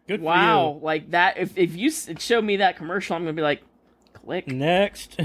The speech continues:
Speaker 1: <laughs> Yeah. I'm the parent. <laughs> This
Speaker 2: Yeah.
Speaker 1: is my responsibility.
Speaker 2: Anybody else find the blinking unsettling? Anytime me, like, Megan would blink?
Speaker 1: A little bit. Like, it was weird.
Speaker 2: I don't know why it upset m-, or if it up-, unsettled me, but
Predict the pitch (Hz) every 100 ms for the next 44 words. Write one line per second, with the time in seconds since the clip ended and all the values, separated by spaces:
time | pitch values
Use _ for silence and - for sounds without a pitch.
0 | 190 165 214 175 170 151 - _ _ -
1 | 160 185 220 147 143 127 131 - 165 175
2 | 175 180 196 151 196 147 - 120 110 110
3 | 104 104 104 _ _ - - 233 381 415
4 | 196 208 - 208 156 151 160 160 175 170
5 | 165 196 180 180 180 _ - 165 180 208
6 | 190 160 160 156 - 160 143 143 147 160
7 | 151 143 143 143 170 - _ _ _ _
8 | _ _ _ 185 196 220 156 160 160 151
9 | 156 156 156 135 156 170 175 196 240 233
10 | 214 185 175 190 214 - _ _ _ _
11 | _ - _ - 202 208 - - 208 214
12 | 196 - 180 180 - - 165 175 165 -
13 | 165 160 - 170 180 196 220 240 202 170
14 | 135